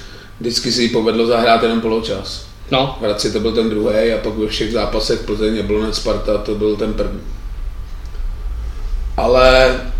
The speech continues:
Speaker 1: musím říct, že ta hra mi dává hlavu a patu a přijde mi, že to má jako vzestupnou tendenci.
Speaker 2: Má, je to super, fakt se na to dobře dívá, líbí se mi i to, že ty kluci,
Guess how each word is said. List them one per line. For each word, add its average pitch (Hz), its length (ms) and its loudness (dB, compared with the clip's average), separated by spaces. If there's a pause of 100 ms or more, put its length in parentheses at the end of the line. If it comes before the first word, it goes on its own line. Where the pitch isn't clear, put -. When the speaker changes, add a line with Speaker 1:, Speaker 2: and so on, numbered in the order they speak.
(440)
Speaker 1:
musím 139 380 4
říct, 135 260 8
že 135 560 10 (360)
ta 127 120 6
hra 127 220 6
mi 131 140 8
dává 131 760 8 (220)
hlavu 127 340 8
a 143 60 8
patu 123 720 4
a 113 220 4
přijde 113 440 4
mi, 117 180 6
že 117 80 6
to - 120 8
má 120 160 6
jako 117 180 2
vzestupnou 120 540 4
tendenci. 117 540 2 (300)
Speaker 2:
Má, 160 360 6
je 135 60 4
to 151 140 6
super, 165 360 6
fakt 156 160 4
se 170 120 2
na 156 60 4
to 156 80 2
dobře 156 260 4
dívá, 151 720 4
líbí 160 300 4
se 175 160 2
mi 170 100 4
i 165 120 2
to, 165 200 2
že 156 280 4
ty 156 80 2
kluci, 160 680 4